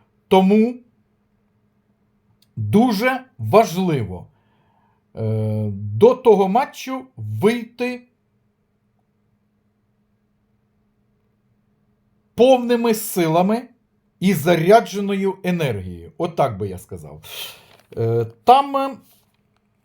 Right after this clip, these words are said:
перед тим, як вийти у чвертьфінал, треба ще буде пройти Джесіку Бузасманейро і Варвару Грачову.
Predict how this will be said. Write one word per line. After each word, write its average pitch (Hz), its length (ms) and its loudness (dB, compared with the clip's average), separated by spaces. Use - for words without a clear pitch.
перед 254 420 2
тим, 220 200 -2
як 214 260 0
вийти 196 380 -2
у 160 100 -6
чвертьфінал, 214 840 0
треба 233 680 2
ще - 320 -8
буде 170 320 -6
пройти 165 800 -6
Джесіку 170 1160 -4
Бузасманейро 175 1500 0
і 190 140 0
Варвару 190 540 4
Грачову. 160 840 -4